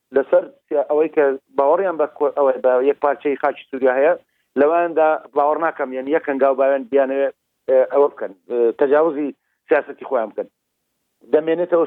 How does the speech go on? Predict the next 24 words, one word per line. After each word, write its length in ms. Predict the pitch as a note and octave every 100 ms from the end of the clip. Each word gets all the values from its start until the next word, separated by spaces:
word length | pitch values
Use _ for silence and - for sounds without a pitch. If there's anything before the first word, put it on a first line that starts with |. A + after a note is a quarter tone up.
| -
سووریا؟ 280 | D#3 D3+ C#3+ C#3
بەڵێ 180 | D3+ C#3
دەمێنێتەوە. 520 | C3 C3+ C3 - C3 B2+
ئەسەد 240 | - F3 D3+
دەمێنێتەوە؟ 460 | D3+ D3 C#3+ C3+ C#3+
بەڵێ 140 | D3 C3+
ئەسەد 200 | C3 C3+ C3
دەمێنێتەوە. 500 | C#3 C#3 - C#3 D3+ - _ _ _ -
و، 80 | D#3+ D3+ C#3+ - B2+
ئێ، 100 | D3 B2+
بە-، 160 | D#3 - D3
ڕەنگ 160 | E3+ D#3+
بێ 80 | D3+ B2 A#2+
زیاد 220 | C#3 E3+ E3+
لەوەش 220 | E3 D#3 -
کە 60 | C#3+
ئێستا 200 | C#3 F3 E3+
لە 60 | D3+
بەردەستێتی، 560 | C3+ C#3 C#3+ - B2+ A2+ _ _ - C#3
ئێ، 260 | B2+ B2
بیگرێت. 480 | A#2 D#3+ C#3+ D#3+ D#3 _ _ _ _ D#3+
گوتت 180 | F#3+ D3
دانوستانە 480 | E3 D#3 - D#3+ D3+ -
سەربازەکان 520 | D3 D3+ C3+ -